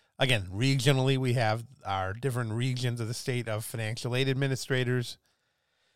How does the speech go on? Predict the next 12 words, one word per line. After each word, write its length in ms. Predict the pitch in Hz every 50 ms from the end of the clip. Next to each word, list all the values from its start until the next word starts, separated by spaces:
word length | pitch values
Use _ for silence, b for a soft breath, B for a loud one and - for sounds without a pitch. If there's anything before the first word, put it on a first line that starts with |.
| _ _ _
And 100 | 175 170
of 60 | -
course, 240 | - 180 175 - -
we 80 | 165
have 200 | 147 156 151 135
nasfar, 560 | 120 123 123 123 127 120 - - 127 117 113 110
National 440 | 113 113 117 113 - 131 117 110
Association 800 | 107 107 - - 110 107 - - 113 107 101 104 98 - 113 101
on 120 | 95 95
the 80 | 95 95
national 480 | 104 120 127 131 - - 131 123 113 110
level, 400 | 113 113 113 110 110 107 110